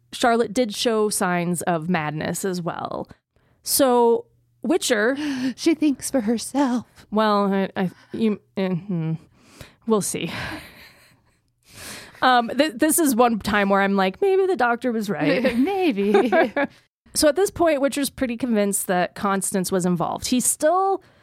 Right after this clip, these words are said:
Speaker 1: suspects William and, uh, thinks they might have been on it, in on it together, but there's no evidence to William at all.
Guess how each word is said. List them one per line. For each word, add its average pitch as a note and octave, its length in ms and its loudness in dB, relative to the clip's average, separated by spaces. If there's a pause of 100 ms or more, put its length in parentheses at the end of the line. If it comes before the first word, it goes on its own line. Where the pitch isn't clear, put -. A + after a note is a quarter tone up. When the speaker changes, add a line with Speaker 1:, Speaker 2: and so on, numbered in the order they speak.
(200)
Speaker 1:
suspects - 640 0
William G3+ 800 2
and, G#3 140 2
uh, G3 120 0 (100)
thinks A3+ 260 0
they A3 100 2
might G#3+ 140 2
have G#3 80 0
been G3+ 120 0
on F#3 160 2
it, - 180 -4
in A3 160 2
on G3 100 2
it F3+ 80 -2
together, F#3+ 320 0
but G#3+ 140 0
there's A#3 220 0
no A#3+ 320 2
evidence F3+ 800 -2
to - 160 -2
William F3 300 0
at D#3+ 60 -6
all. - 220 -10